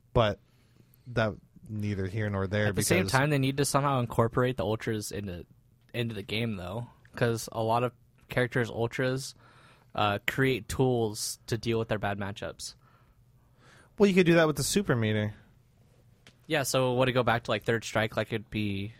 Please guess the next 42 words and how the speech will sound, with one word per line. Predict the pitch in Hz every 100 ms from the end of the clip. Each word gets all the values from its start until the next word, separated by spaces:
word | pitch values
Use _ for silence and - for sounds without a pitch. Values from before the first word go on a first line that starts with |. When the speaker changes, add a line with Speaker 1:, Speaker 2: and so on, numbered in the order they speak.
| _
Speaker 2:
super | - - 113 117
art | 117 123
where | 110
you |
can | 110 113
pick | - 113
between | - - 117 110
three | 113 110
different | 110 107
supers | - 110 - 113
or | 123
Speaker 1:
I |
think, | 135
Speaker 2:
something | 131 120
like | 120
Speaker 1:
I | 139
think | 131
Speaker 2:
that? | 131
Speaker 1:
so. | 123 117 117 -
And | 131
you | 131
would | 123
just | 120 -
pick | 123 113
one. | 117 113 113 - - - - - _ _ _ _ _ _ _ _
Speaker 2:
Yeah. | - 101 98 - _ _
Speaker 1:
Yeah. | 101 85 104
Speaker 2:
'Cause | - 127 113
Cody's | - - 131 139 123
Ultra | 117 120 135
is | 117 110 104 - -
incredibly | - 107 - - 117 110 98
good, | - 104 87 110 - - _
and | 113 107
it | 104
deals | 120 123 120
with, | 117
like, | 120 113
a | 110
lot | 107 110 113
of | 110 - - -
his, | 117 104 104 -